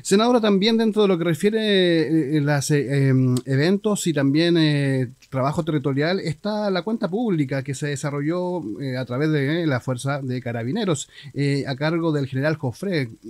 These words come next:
¿Cuáles los sabores, cuál es su opinión que deja esta cuenta pública para usted, senadora?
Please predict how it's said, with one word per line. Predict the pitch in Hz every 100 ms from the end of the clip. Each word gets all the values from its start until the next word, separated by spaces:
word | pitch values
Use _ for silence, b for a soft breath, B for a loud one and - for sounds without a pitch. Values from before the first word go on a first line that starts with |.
| 120
¿Cuáles | - 214 220 - 160
los | 151
sabores, | 156 143 185 202
cuál | -
es | 196
su | 156
opinión | 143 147 185
que | 190 165
deja | 160 160
esta | 147 156
cuenta | 139 160 156 147
pública | 156 156 147 135
para | 131
usted, | 123 202
senadora? | 147 120 113 107